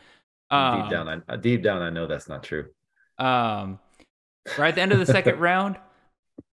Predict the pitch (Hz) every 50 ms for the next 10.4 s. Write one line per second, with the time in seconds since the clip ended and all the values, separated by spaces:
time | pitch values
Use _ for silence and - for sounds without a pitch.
0 | _ _ - 131 139 143 151 147 - 185 165 156 - - 170 170 160 - 180 165
1 | 165 160 165 175 170 165 185 175 165 156 165 165 160 160 160 165 160 160 160 -
2 | - 165 160 160 156 151 - - 135 127 123 117 117 123 120 117 165 180 175 -
3 | 196 180 160 180 170 180 175 160 170 151 156 151 143 147 143 156 151 143 151 151
4 | - 143 123 - 147 139 143 135 131 127 127 117 - - 127 131 131 - - -
5 | 160 165 151 - 156 139 120 143 143 139 135 135 127 - - _ _ _ _ _
6 | 170 175 185 196 202 190 - 202 202 202 202 - - _ _ _ _ _ _ 151
7 | 135 120 139 151 165 175 - 170 156 151 147 143 147 135 - - _ _ _ _
8 | _ _ - 139 131 131 131 127 123 113 - 139 139 143 139 - - 139 127 113
9 | 104 - - _ _ _ _ 127 120 117 113 113 113 113 110 117 - - 113 117
10 | 104 104 98 92 - - -